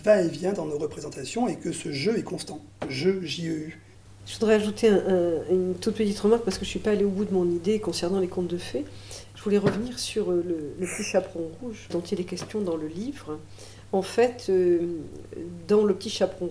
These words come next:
Speaker 2: rouge, celui qui est dégoûtant, véritablement, c'est, c'est le loup. Sauf que, euh, l'histoire, elle, elle est peut-être à double détente. S'il y a quelque chose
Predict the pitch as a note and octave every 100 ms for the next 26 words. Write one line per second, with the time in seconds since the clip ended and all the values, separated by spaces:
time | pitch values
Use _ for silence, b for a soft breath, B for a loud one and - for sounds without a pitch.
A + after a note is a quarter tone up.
0 | - C#4+ D4 - F#3 F3+ G#3+ - E3 E3
1 | E3 E3+ D4+ C4 - - E3 D3 - E3+
2 | F3+ G#3 B3 - - - - D#3+ A3 B3
3 | - B B B B - D3 - B3+ A3+
4 | - - A#3+ A3 F3+ E3+ E3 E3 D3+ -
5 | - G3 A3 - - C4+ A3 F3+ - F3
6 | F3 F3 - F3 F3 F3+ G3+ G3 E3+ E3
7 | - F#3 F3 F3 E3 D#3 C4+ D4 - B
8 | B B B - - - - - - A#3
9 | A3 G3 G#3 G3+ G3+ F#3+ G3 - G#3+ G3+
10 | F3